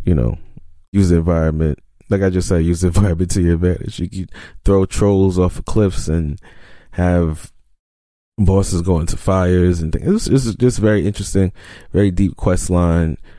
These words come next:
And the fact that you have to walk everywhere, that, that <laughs> made the game even more challenging because, you, like I said, you had to walk everywhere.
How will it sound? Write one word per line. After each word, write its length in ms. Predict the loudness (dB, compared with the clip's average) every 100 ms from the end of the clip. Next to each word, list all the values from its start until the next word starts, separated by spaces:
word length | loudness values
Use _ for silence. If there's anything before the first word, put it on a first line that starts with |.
| -10
And 160 | -4 -2
the 60 | 0
fact 220 | -2 -2
that 140 | -2
you 60 | 0
have 120 | 0
to 100 | 0 -2
walk 280 | 0 0 0
everywhere, 500 | -4 -2 0 -2 -2 0 -2 -2 -18 -20 -20 -20 -18 0
that, 300 | 2 2 -2 _ -20 -2
that 300 | 0 2 2
<laughs> 0 |
made 260 | 2 2
the 80 | 2
game 540 | 4 4 4 2 0 -6 -18 -20 -20 -6
even 260 | -2 0
more 200 | 2 2
challenging 480 | 2 0 0 0 -2
because, 380 | -2 -2 -2 -4
you, 60 | -14 -14 -6
like 180 | -2 0
I 40 |
said, 260 | 0 0 -2
you 80 | -2
had 140 | 0
to 60 | 0
walk 220 | 2 0
everywhere. 360 | -2 -6 -8 -10